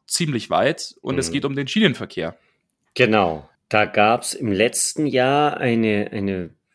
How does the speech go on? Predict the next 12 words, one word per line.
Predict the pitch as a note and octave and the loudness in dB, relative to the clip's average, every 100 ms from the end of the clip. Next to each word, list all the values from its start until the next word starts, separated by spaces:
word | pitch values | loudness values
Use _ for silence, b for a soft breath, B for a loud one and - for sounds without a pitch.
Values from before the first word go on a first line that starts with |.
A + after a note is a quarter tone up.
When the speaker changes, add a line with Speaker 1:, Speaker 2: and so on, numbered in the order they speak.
| _ | _
Speaker 2:
wahnsinnig | F2 F#2 G2+ A#2+ A2 G#2 G#2 - | -6 -2 0 0 -2 -2 -4 -2
große | F#2+ A2 A2+ G#2+ | -2 0 0 0
Meldung | F#2+ G2+ A#2+ B2+ A#2+ | 0 0 0 -2 -2
oder | F#2+ F2+ | -4 -6
große | D#2 _ G2+ G2+ G2+ | -8 _ -10 -8 -10
Pressemeldung. | - G2+ G2+ - G2+ G2 G2 G#2 G2+ b b b b b _ _ | -6 -6 -4 -4 -2 -2 -2 -4 -6 b b b b b _ _
Da | G#2+ E2+ | -4 0
wurde | G2+ B2 B2 | 4 4 2
nämlich | A#2 A2 G#2+ G2 | 2 2 0 -4
der | - G#2 | -2 -2
erste | G#2+ G#2+ B2 - C#3 - | 0 -2 -2 -4 -6 -4
wasserstoffbetriebene | G2+ G#2 B2+ - - G#2+ - _ F#2+ - - G2 G2+ G#2+ A2+ G#2+ G2+ G2 F#2+ | -4 -4 -6 -6 -4 -6 -8 _ -12 -10 -14 -6 -4 -2 -2 0 2 0 -2